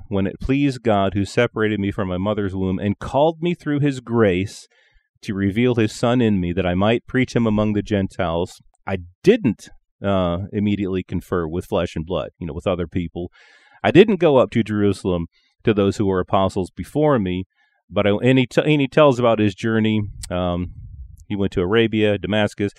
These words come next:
We've talked about this a little bit in, uh, previously in this series about Paul and James. But the point that I want to make is that he does say that this was revealed to him by Jesus, and this is the gospel.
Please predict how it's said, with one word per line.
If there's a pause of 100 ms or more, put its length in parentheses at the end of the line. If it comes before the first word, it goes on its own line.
We've
talked
about
this
a
little
bit
in,
uh, (180)
previously
in
this
series
about
Paul
and
James. (640)
But
the
point
that
I
want
to
make
is
that
he
does
say
that
this
was
revealed
to
him
by
Jesus,
and
this
is
the
gospel.